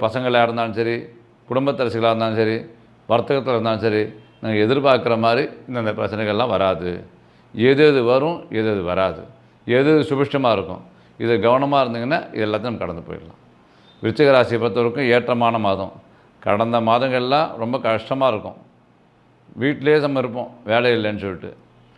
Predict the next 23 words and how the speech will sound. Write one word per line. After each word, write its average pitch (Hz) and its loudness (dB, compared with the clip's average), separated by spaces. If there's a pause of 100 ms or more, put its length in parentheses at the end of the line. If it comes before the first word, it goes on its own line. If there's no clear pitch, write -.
(160)
போகும்போது 156 4
ஒருத்தன் 143 2
ஏதாவது 139 4
திட்டிட்டு 127 -4
போவான், 101 -6 (280)
so 120 -8
வீட்டு 143 0
ஆளுங்களே. 131 0 (1080)
அந்த 143 2
மாதிரிலாம் 156 4
இருக்கா, 123 -2 (200)
ஒரு 113 -2
அசிங்கப்படாம, 120 0 (560)
அவமானப்படாம, 113 0 (640)
ரிலேஷன்ஷிப் 143 0
கட்டாகிறதுக்கு 120 -2
வாய்ப்பு 110 -4
உண்டு. 95 -8 (140)
ஏதாவது 127 0
ஒருத்தர் 120 -4
ஃப்ரெண்ட் 120 -8
சர்க்கிள்லையோ 110 -4 (480)
அல்ல 120 2